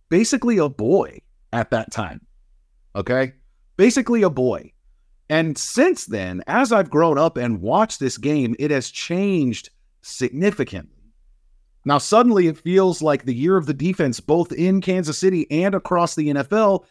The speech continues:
and we're all, except maybe Craig, severely out of practice when it comes to giving the defense not just equal, but perhaps even a slight majority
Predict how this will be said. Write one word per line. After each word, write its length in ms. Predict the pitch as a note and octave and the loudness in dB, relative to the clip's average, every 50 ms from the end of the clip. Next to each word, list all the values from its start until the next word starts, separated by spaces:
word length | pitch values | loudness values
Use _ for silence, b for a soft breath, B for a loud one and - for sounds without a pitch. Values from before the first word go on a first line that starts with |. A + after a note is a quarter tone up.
| b b b | b b b
and 180 | - F#3 F#3+ | -2 0 2
we're 140 | F#3 G3 F3+ | 2 2 2
all, 380 | - F#3 G3 F3+ D#3+ D#3+ E3 D#3 | 2 2 4 4 4 4 2 2
except 580 | C3+ - _ _ _ - - A#2 G#2 - - | 0 -2 _ _ _ -8 -4 -4 -4 -2 -4
maybe 220 | G2 F#2+ F#2 F2+ E2 | -4 -4 -4 -6 -6
Craig, 520 | - - F#3+ F3+ E3 C#3 C3 B2 A#2 G#2+ - _ _ _ _ _ _ _ _ | -4 0 2 4 4 4 2 0 -4 -8 -12 _ _ _ _ _ _ _ _
severely 880 | _ - - - - A3 F#3 C#3 C#3 G#3 B3 C#4 D#4 D4+ C#4+ C#4+ B3+ - | _ -12 -4 2 2 2 2 2 2 0 2 2 2 2 2 0 0 0
out 240 | F3 G3 A#3 B3 B3 | 2 4 4 4 4
of 160 | G3 F#3 - | 2 -2 -4
practice 640 | - G3 A3 A#3+ C#4+ D#4+ - - G3 D#3+ C#3+ - C#3+ | 0 2 4 4 4 2 0 0 -2 -2 -2 -2 -2
when 140 | E3 F3+ G3 | -2 0 0
it 100 | F#3 - | -2 0
comes 340 | - G3+ G#3+ A3 G#3+ - - | 0 2 2 2 0 -2 -4
to 100 | - G3+ | -6 -6
giving 360 | D#3+ D#3+ F#3+ G#3 A#3 A#3 A3 | -2 0 2 2 2 2 0
the 80 | G3+ F3 | 0 -2
defense 520 | D3+ F3 A3+ A#3 - A3 G3 D#3+ - C#3 | 0 0 -2 0 0 0 -2 -2 -2 -2
not 280 | D3 F3 G3+ B3 - - | 2 4 4 4 2 2
just 320 | F3 A3+ A3 - - - | 0 0 0 0 -2 -4
equal, 720 | C#3+ F3 A#3 - - - D#3 C#3+ C3 B2+ C3+ D3 C#3+ - _ _ _ _ _ _ _ _ _ _ _ | -4 -4 -4 -4 -6 -6 -4 -2 -2 -2 -2 -4 -8 -10 _ _ _ _ _ _ _ _ _ _ _
but 160 | - A#3+ A#3 | 4 4 4
perhaps 460 | - A#3 G#3+ F#3 A3+ C4+ D#4+ A#3+ - D4 | 4 4 4 4 4 2 2 2 0 0
even 180 | B3+ A3+ A3 | 0 2 0
a 60 | F#3 | 0
slight 400 | - - - A3 A3+ A#3+ B3 - | -2 -2 2 4 4 4 4 2
majority 880 | F3 F3 G3+ D3 - - D#3+ G3+ C4 D#4 D#4 B3+ G3 D#3+ C#3+ C#3+ D3 - | 0 -2 -2 -2 -2 -2 -2 2 2 4 4 4 4 2 0 -2 -4 -4